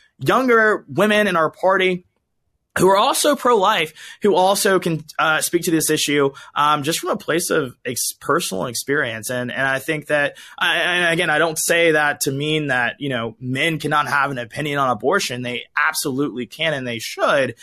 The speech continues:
But at the same time, you gotta think about it from an issue of how do we win more people over to the pro-life cause and the pro-life side. It's by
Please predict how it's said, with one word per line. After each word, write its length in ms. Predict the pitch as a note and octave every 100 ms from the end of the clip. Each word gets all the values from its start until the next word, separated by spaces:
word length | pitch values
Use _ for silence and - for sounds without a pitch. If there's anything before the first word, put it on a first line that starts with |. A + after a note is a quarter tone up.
| - - -
But 100 | F3
at 40 |
the 40 |
same 320 | D#3 G3 F#3+ D#3
time, 380 | E3 D#3 C3 C3
you 160 | E3
gotta 160 | G3 E3+
think 240 | - E3
about 240 | D3+ C#3 C#3+
it 120 | -
from 320 | - C3+ C3
an 100 | A#2+
issue 340 | C#3 C3 C#3 A#2+
of 120 | G#2
how 160 | C3+
do 80 | F3
we 240 | E3 D3+ - _ -
win 200 | B2+ D#3+
more 200 | E3+ D#3
people 340 | D#3+ D3 C3
over 180 | C#3 D#3
to 80 | C3+
the 80 | B2
pro-life 440 | - A#2+ A#2 A2+
cause 320 | A#2 A#2 A#2
and 100 | A#2
the 20 | -
pro-life 340 | A#2 A#2 A2
side. 380 | - A#2+ B2 B2
It's 180 | C3 -
by 300 | D#3 D3